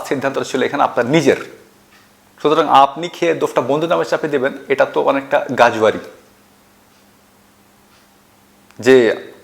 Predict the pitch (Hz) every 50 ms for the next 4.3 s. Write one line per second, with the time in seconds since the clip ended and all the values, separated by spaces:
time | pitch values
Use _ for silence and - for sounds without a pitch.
0 | _ _ _ _ - 139 143 147 143 156 - - - 160 139 - 127 117 107 98
1 | - 92 - 110 120 135 - 143 135 120 135 143 143 139 - 226 220 - - -
2 | - - - - - 127 123 127 123 120 113 113 104 104 101 - 98 90 - -
3 | - - - _ _ - 135 - 160 147 147 156 175 170 170 156 156 - 143 -
4 | 185 220 262 254 196 107